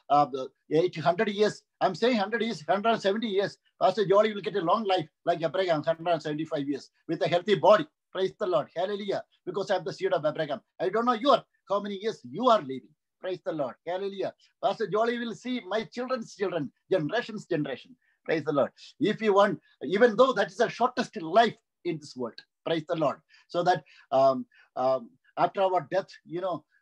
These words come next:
hundred and hundred crores and crores years, we are living with Jesus Christ. We are resting in Christ. Praise the Lord. Hallelujah. In this shortest life, our God has given you a special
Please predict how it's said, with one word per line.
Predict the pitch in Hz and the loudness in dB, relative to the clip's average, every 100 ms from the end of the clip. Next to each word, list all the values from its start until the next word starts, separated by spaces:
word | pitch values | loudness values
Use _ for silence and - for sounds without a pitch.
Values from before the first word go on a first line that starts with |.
| - | -6
hundred | 160 165 170 | 0 0 2
and | 180 165 | 2 2
hundred | 160 175 185 - _ - | -4 -4 -6 -8 _ -4
crores | 165 180 185 | -2 0 -4
and | 165 151 | -6 -2
crores | 170 190 - | 0 0 -2
years, | 156 190 220 190 - _ | -8 0 0 0 -6 _
we | 123 160 | -4 2
are | 165 | 2
living | 151 170 185 180 | 2 -2 -2 0
with | 156 196 - _ | 0 -2 -4 _
Jesus | - 160 165 - | -8 -6 -6 -4
Christ. | 151 147 | -4 2
We | 147 | 6
are | 160 | 6
resting | - - 233 190 - _ - | 4 0 -2 -4 -8 _ 2
in | 190 160 _ _ _ - | 2 2 _ _ _ 0
Christ. | 139 117 98 - - _ | 2 2 -2 -16 -20 _
Praise | - 151 151 - | -4 -4 -2 -2
the | |
Lord. | 147 - - | 0 -2 -2
Hallelujah. | 175 190 196 - - _ - | 0 0 2 0 0 _ 0
In | 220 269 | 0 2
this | 294 - _ | 2 0 _
shortest | - 233 240 240 - 190 | -2 2 4 2 -6 0
life, | 190 151 - _ | 0 0 -6 _
our | - 196 | 0 0
God | 175 208 226 | 2 4 4
has | 226 - | 4 -2
given | 139 139 233 240 | -8 -2 0 0
you | 214 247 | 2 2
a | |
special | - - 208 214 | 2 -6 -8 -8